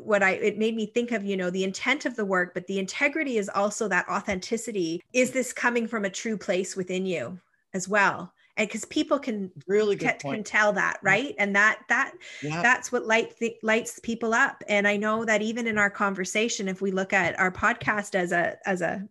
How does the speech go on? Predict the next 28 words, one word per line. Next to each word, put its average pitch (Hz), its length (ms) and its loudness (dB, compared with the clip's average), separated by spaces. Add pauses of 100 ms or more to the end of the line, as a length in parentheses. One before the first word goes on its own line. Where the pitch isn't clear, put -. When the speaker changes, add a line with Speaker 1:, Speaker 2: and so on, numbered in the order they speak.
(120)
Speaker 1:
product 190 440 0
of 180 80 -4
something, 220 440 -2
I 190 100 -2
don't 196 120 0
know, 196 240 0
but 208 300 4 (240)
you 220 100 -2
know, 202 140 4
there 233 220 6
are 220 100 6
moments 226 760 -2
where 202 480 4
I 220 100 4
get 240 240 2
goosebumps 220 600 -2
when 196 160 -2
you 190 80 -2
talk 254 480 -2
because 185 440 -4
you've 190 140 -8
hit - 540 -2 (140)
that 185 280 2
point 208 400 -4 (140)
of 190 120 -6
truth 240 440 -2
for 196 180 -4
me. 170 280 -4